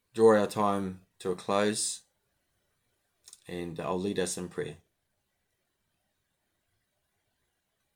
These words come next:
Lord, we are not worthy in ourselves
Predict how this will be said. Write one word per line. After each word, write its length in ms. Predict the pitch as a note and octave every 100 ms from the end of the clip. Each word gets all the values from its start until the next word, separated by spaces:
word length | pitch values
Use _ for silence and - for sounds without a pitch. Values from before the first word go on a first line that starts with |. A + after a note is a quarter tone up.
| _ _ _ _ _ _ _ _ _ _ _ _ _ - G2+
Lord, 220 | A#2+ D3
we 160 | C3+ C#3
are 60 |
not 180 | C3 B2
worthy 540 | A2 A#2 A2 G2 F#2
in 120 | F#2+ F#2+
ourselves 760 | F#2 - F2+ E2+ D#2+ - -